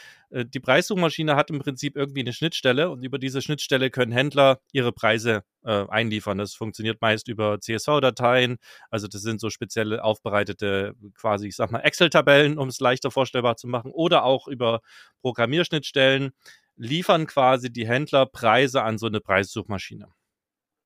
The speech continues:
Und jetzt kann der Händler da natürlich alles Mögliche liefern. Und, äh, damit der Händler weit oben steht,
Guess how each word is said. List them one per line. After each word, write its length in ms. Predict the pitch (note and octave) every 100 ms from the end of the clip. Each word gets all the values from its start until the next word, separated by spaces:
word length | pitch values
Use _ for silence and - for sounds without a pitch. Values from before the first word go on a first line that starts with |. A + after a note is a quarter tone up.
| _ _ - -
Und 200 | B2 B2+
jetzt 220 | B2 -
kann 160 | C3+
der 100 | D#3+
Händler 260 | C3+ C#3+ D#3+
da 140 | C#3+
natürlich 380 | C#3 C3+ C#3+ C#3
alles 180 | C3+ C#3
Mögliche 340 | D#3+ E3+ A#2+
liefern. 440 | G#2 G2 A#2 C3+ F#3+ - - - _
Und, 380 | C#3 B2+ C3+ -
äh, 100 | C3
damit 260 | C3+ C3
der 80 | C3+
Händler 300 | B2+ D3 C3+
weit 200 | A#2+ A2+
oben 240 | G3 A3+ E3
steht, 480 | - A2+ C#3+ -